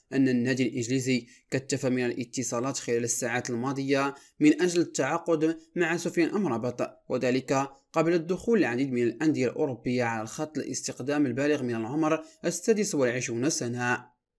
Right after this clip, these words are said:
هذا وينافس نادي برشلونة على ضم المغربي سفيان أمرابط إلى جانب مانشستر يونايتد، لكنه لم يقدم عرضا جيدا للتعاقد معه في الميركاتو الصيفي.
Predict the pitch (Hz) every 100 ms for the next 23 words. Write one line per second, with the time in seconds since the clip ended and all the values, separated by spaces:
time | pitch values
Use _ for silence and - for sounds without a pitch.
0 | _ _ _ _ - 143 202 208 220 220
1 | 220 240 330 233 180 139 113 117 143 139
2 | 131 117 120 120 - - - 135 135 120
3 | 123 123 123 117 113 120 123 131 120 127
4 | 117 117 117 147 143 143 147 - - -
5 | 151 156 139 202 139 - - - 127 117
6 | - 143 - 143 147 160 117 131 120 -
7 | - - - - 135 131 131 135 - -
8 | 131 139 151 202 196 208 170 185 180 185
9 | 156 226 180 131 120 - 131 117 - 110
10 | 120 143 143 139 143 139 143 143 - -
11 | 208 160 113 113 - 175 - 117 123 123
12 | 120 123